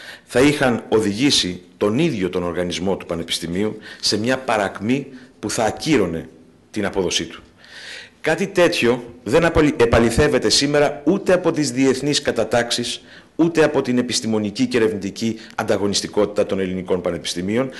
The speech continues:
Αντίθετα, επιβιώ-, επιβεβαιώνει ότι στα ελληνικά πανεπιστήμια δεν έχουμε απλά αυτό το οποίο ακούμε συχνά,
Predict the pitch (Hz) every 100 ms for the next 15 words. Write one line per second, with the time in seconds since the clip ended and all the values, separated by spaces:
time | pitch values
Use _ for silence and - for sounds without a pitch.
0 | - - - 120 120 113 214 - 151 131
1 | 117 117 101 110 143 - 107 110 104 92
2 | 131 123 107 143 - - - - 120 123
3 | 123 135 117 120 175 156 147 117 - 156
4 | 156 151 - 104 156 160 160 - 113 104
5 | 90 101 107 85 - - 87 98 90 -
6 | 98 90 - 92 85 - 92 92